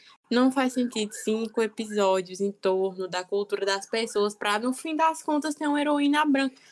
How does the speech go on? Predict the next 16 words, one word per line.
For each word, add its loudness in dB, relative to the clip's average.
Uma 4
família 0
inteira, 2
sabe? 0
O 2
Eric, -2
a -8
Gabriela, -6
a -4
mulher -4
dele, -6
e -2
a 4
Luna, 0
aquela 0
desgraçada, -2